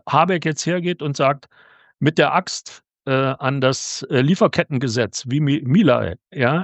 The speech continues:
äh, Milei, äh, vom, vom sprachlichen Duktus her. Das ist natürlich fatal. Das, was man eigentlich brauchen würde, äh, wäre Bestimmung der Knotenpunkte der Transformation, äh,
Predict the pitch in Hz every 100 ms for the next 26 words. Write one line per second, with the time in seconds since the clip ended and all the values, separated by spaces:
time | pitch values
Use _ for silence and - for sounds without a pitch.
0 | - 160 143 120 127 170 151 104 95 _
1 | - - - _ - 123 123 127 127 -
2 | 117 113 135 120 - 131 127 - 123 135
3 | 123 131 131 - 104 80 - - - 127
4 | 165 165 151 156 147 - 147 - 196 76
5 | - _ _ _ - 127 - 170 - 147
6 | 139 127 175 220 180 - - 151 196 185
7 | 160 165 180 240 _ _ _ _ _ _
8 | _ - 131 131 139 131 139 151 147 143
9 | 143 131 - 170 160 135 127 - 160 214
10 | 170 170 160 160 139 131 143 143 147 127
11 | 123 - 139 170 214 _ _ _ _ _
12 | _ _ _ _ _ _ _ 131 127